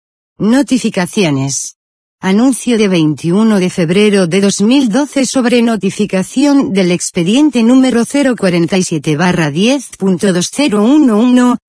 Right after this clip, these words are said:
tramitado por la Dirección General de Política Social y Familia.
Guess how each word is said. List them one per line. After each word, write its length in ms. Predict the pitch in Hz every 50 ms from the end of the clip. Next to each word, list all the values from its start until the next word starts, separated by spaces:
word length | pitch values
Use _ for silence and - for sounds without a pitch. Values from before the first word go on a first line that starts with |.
| _
tramitado 720 | - 247 254 220 214 196 165 147 202 220 190 180 165 147 131
por 200 | - 180 180 170
la 120 | 165 160 160
Dirección 680 | 147 160 - 170 156 - - - - 240 294 302 254
General 440 | - - 262 240 220 226 220 214 180
de 100 | 220 180
Política 640 | - 170 160 175 214 214 156 196 - - 202 196
Social 500 | - - 202 - - 214 214 202 190 180
y 60 | 160
Familia. 800 | - - - 156 147 165 196 202 165 139 135 135 135 139 135 -